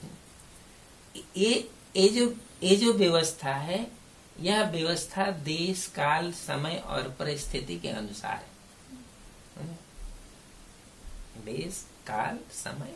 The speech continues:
परिस्थिति के अनुसार ये व्यवस्थाएं हम, हमारे पास निर्मित हुई है, हमने किया है, हमारे पूर्वजों ने किया है, किसी ने किया, ये व्यवस्था ही।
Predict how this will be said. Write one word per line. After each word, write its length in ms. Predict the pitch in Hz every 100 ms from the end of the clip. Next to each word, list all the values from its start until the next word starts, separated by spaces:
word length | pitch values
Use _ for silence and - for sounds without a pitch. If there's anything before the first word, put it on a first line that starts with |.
| -
परिस्थिति 640 | - 131 131 - 165 190
के 120 | 185
अनुसार 440 | 117 120 - 170 233 - - - -
ये 100 | 170
व्यवस्थाएं 720 | 160 139 135 135 - 156 185 262 254 - - - - -
हम, 180 | 185 185 -
हमारे 480 | 170 196 220 - - - -
पास 280 | 127 - -
निर्मित 480 | 208 214 208 226 -
हुई 140 | 147
है, 140 | 143 147
हमने 360 | 170 190 196
किया 320 | - 147 143
है, 180 | 143 151
हमारे 320 | 151 147 147
पूर्वजों 560 | 147 - 143 139 135 139
ने 160 | 135 131
किया 260 | 147 135
है, 140 | 135 139
किसी 260 | 131 131 -
ने 120 | -
किया, 300 | - - - - - - - - - - - 165
ये 80 |
व्यवस्था 560 | 151 131 - - - 127
ही। 180 | 151